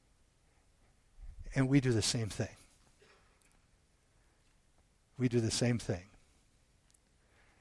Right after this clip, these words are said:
And some people will tell us, "Because you're not doing the right things, you're in big trouble." You know, can you imagine the Jewish people, the religious Jews who hadn't accepted Christ, and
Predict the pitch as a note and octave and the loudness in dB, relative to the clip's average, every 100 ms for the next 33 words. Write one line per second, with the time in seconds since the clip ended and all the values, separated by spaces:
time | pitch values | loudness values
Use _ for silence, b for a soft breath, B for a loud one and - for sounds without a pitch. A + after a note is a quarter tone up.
0 | - A#2+ F3+ D#3+ F#3 E3+ E3 F#3 F#3 A#2+ | -6 6 6 6 4 6 6 8 8 8
1 | - C3+ C3 A#2+ B2 C3 B2 C#3 C#3+ B2 | 2 0 0 2 4 2 2 0 2 2
2 | B2 B2 - C3 A2 F#2 - - - - | 4 2 2 -4 -4 -8 -14 -12 -12 -16
3 | _ _ _ _ _ _ - - - - | _ _ _ _ _ _ -20 -20 -20 -20
4 | _ _ _ _ - B2 A2 A#2+ A2+ - | _ _ _ _ -2 0 2 4 2 4
5 | C#3 F#2+ G2 - _ _ _ _ _ _ | 2 0 -8 -18 _ _ _ _ _ _
6 | _ _ _ - - - - C3 - C#3+ | _ _ _ -20 -20 -14 -2 0 2 6
7 | C#3+ C#3+ D3+ D3+ D3+ B2+ C3+ D3+ B2+ - | 10 12 10 8 2 2 4 4 2 -4
8 | - b b b b - E3 C3+ A2 F#2+ | -12 b b b b 6 6 8 4 2
9 | - - _ _ - A#2+ C3+ D3 C3 B2+ | -16 -20 _ _ -10 2 6 6 6 2
10 | - - D3+ B2 A2 - B2 G2 C3+ C3 | 2 2 4 4 2 0 2 6 6 4
11 | A#2+ - C3+ - A#2 - C3 G#2 - - | 0 2 2 2 -6 2 4 4 -2 -8
12 | - - | -8 -10